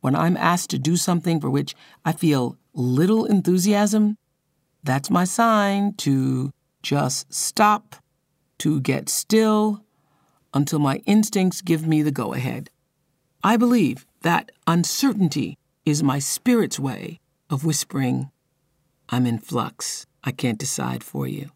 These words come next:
Something is off balance here." I take that as a cue to recenter myself before making a decision.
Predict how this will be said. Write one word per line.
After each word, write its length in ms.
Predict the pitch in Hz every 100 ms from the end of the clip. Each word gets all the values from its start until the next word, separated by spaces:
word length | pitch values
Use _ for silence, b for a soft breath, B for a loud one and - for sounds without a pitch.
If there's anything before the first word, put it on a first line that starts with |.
| _
Something 460 | - - 120 135 127
is 120 | 120
off 220 | 123 120
balance 400 | - - - 127
here." 320 | - 143 131 - _ _ _ _ _ _ _ _ _
I 120 | - 156
take 380 | - 269 277
that 280 | - 120 113 _ -
as 160 | 131
a 80 | 127
cue 580 | 120 - 202 165 120 - _ _ _ -
to 440 | - 143 127 123 -
recenter 680 | 131 139 214 240 240 170 131
myself 580 | 131 120 - 113 139 _ _ _ _ _ _
before 320 | - 131 -
making 340 | 135 131 127 127
a 40 |
decision. 560 | 123 117 120 110 -